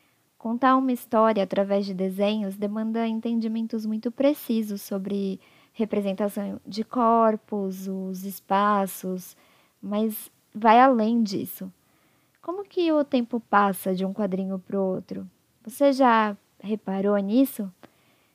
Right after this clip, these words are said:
Como que a gente entende entonação de voz, ou então como os personagens se movimentam em cena, e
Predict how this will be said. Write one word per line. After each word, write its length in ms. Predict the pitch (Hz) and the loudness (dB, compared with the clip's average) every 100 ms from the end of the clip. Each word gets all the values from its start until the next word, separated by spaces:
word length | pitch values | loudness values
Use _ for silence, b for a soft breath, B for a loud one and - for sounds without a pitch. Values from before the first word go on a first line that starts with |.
| b | b
Como 180 | 294 339 | -8 0
que 100 | 359 | 2
a 40 | |
gente 320 | 330 320 - | 2 0 -2
entende 680 | 302 311 - 240 262 262 214 | -4 -2 0 2 4 2 2
entonação 720 | 196 196 220 226 220 233 240 226 | -2 -4 -4 0 0 0 0 0
de 140 | 240 | 0
voz, 640 | 214 202 196 220 - - _ _ | 4 8 8 6 -2 -18 _ _
ou 120 | 214 220 | 0 0
então 720 | 233 247 233 240 233 220 214 | 0 2 4 4 2 0 -2
como 240 | 240 226 | -2 0
os 120 | 233 - | -2 0
personagens 800 | 226 233 226 214 214 220 220 | -2 0 -2 0 2 2 0
se 100 | 220 | 0
movimentam 640 | 214 208 202 202 196 202 208 | 0 0 0 -4 -4 -2 -2
em 120 | 214 | -2
cena, 540 | - 196 196 202 196 - b b b b _ | -2 -2 0 0 -4 -8 b b b b _
e 540 | 247 262 262 254 240 | 2 4 6 6 4